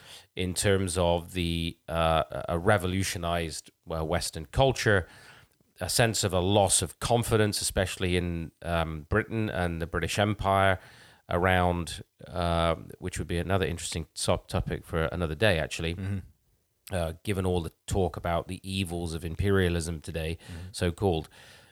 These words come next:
Speaker 1: Uh, but there's sort of a loss of confidence in a Christian vision, a Christian view of the world, and, uh, the shock of those two world wars, and then what's happened to us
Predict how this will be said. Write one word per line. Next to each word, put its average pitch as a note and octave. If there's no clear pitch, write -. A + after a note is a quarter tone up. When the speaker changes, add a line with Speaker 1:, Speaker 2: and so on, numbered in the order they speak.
Speaker 1:
Uh, F#2
but G#2
there's G2
sort G#2+
of F#2
a G2
loss G#2+
of -
confidence F2+
in F2+
a E2+
Christian G#2
vision, G#2
a F2
Christian G2
view F#2+
of D#2
the F2
world, G2+
and, F2
uh, E2+
the F#2
shock G2+
of F#2
those G2
two F#2+
world F2
wars, F2+
and F#2+
then F#2
what's F2+
happened G2
to F2+
us -